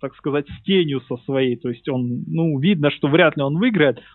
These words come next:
но он все пытается делать, он там провел сколько? Три педигри.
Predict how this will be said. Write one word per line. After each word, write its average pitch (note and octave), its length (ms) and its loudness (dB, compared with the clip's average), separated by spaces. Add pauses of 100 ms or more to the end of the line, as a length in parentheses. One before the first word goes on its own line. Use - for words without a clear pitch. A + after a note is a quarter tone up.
но C#3 160 0
он D3 120 -4
все G#3+ 260 0
пытается D#3 540 2
делать, B2+ 340 -2
он A#2+ 100 -6
там B2+ 160 -4
провел D#3+ 240 4
сколько? C#3 300 0
Три G#3 280 2
педигри. F#3+ 760 2